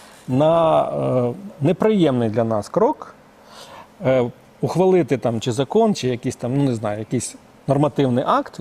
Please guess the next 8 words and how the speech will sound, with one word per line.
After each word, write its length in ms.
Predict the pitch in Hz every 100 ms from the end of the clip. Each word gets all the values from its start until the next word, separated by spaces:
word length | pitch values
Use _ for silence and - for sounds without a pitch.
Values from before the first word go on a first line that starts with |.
| 160
який 500 | 131 - - 196 165
є 340 | 113 120 110 - - -
міжнародний, 540 | 113 131 123 110 107
да, 140 | 143
який, 340 | 214 - 208 220 - - -
е, 380 | 131 123 123 - - -
не 160 | 131 160
буде 580 | 139 185 175 123 110